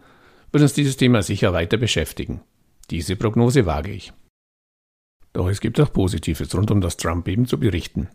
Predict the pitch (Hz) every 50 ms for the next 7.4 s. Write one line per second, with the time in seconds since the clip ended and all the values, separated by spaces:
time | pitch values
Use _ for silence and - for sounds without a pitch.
0 | - _ _ _ _ _ _ - _ _ _ _ _ - 117 110 95 90 95 113
1 | 123 127 - 110 101 104 104 107 104 - 104 95 95 107 - - 92 107 110 -
2 | 104 101 87 - 78 87 - - - 98 104 - 135 123 120 113 95 117 113 -
3 | 147 - 147 - - 113 110 110 104 110 101 101 98 95 95 92 - - 101 107
4 | 110 107 - - 98 98 95 85 - - - - 73 82 98 175 - - - -
5 | _ - - - - - - - - - 131 123 - - 120 117 107 110 110 107
6 | 98 101 107 - 110 113 120 120 - - 92 92 95 - - - 92 90 85 -
7 | - 78 - 67 64 - - -